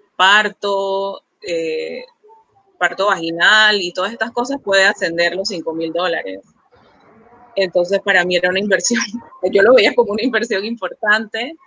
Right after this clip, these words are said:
También fui a dif-, a, al hospi-, a los hospitales como el Santo Tomás, yo fui allá a conocer cómo era, porque estaba contemplando hacerlo, ir a, al Santo Tomás,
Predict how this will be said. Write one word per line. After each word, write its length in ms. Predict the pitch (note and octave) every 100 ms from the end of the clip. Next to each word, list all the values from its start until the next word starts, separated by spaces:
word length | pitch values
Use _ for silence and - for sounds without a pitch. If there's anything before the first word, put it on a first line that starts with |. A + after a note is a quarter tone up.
| _ - - _
También 420 | F#3 F#3+ G3 G3 G#3
fui 240 | A#3 A3+
a 60 | A3+
dif-, 180 | A#3+ -
a, 520 | F3+ E3+ E3 D#3+ D#3+ D#3 -
al 320 | E3+ E3 D#3
hospi-, 260 | F#3+ F#3+ F3+ -
a 80 |
los 120 | F3+ F3+
hospitales 720 | F3+ F3 F3+ F#3 G3+ G#3 F#3
como 140 | F3+
el 60 | E3+
Santo 260 | E3+ D#3+ D#3
Tomás, 260 | D#3+ F3
yo 100 | A#3 -
fui 120 | G3+
allá 380 | E3+ E3+ F#3 G3+
a 60 |
conocer 520 | F#3 E3 D#3+ F3 E3+ E3+
cómo 200 | F3 F3
era, 200 | F#3 A3+
porque 240 | F3+ E3
estaba 260 | E3 D#3+ E3
contemplando 680 | F#3+ E3 D#3+ E3 E3 E3 E3
hacerlo, 380 | - E3 E3 E3+ E3+ _ _ _
ir 160 | F3+ E3+
a, 120 | E3
al 200 | E3 E3+
Santo 260 | E3 D#3+ D#3
Tomás, 680 | D#3+ D#3+ F3+ A3 A3+ A3+